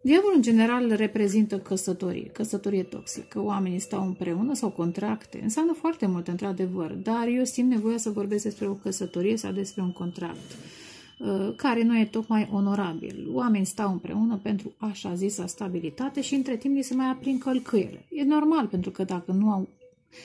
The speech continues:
uh, acceptat să stea în preajma cuiva pe care îi iubesc,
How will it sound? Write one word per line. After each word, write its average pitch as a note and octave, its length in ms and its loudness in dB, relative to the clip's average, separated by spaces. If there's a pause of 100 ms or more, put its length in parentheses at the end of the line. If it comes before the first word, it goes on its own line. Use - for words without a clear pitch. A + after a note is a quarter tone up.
(600)
uh, F#3+ 480 0 (300)
acceptat A3 840 -2
să G#3 160 0
stea A3 320 0
în G3+ 100 2
preajma G#3+ 500 -2
cuiva G3 340 0
pe F#3+ 140 -4
care F3+ 360 -4
îi G3 600 2
iubesc, G3+ 680 0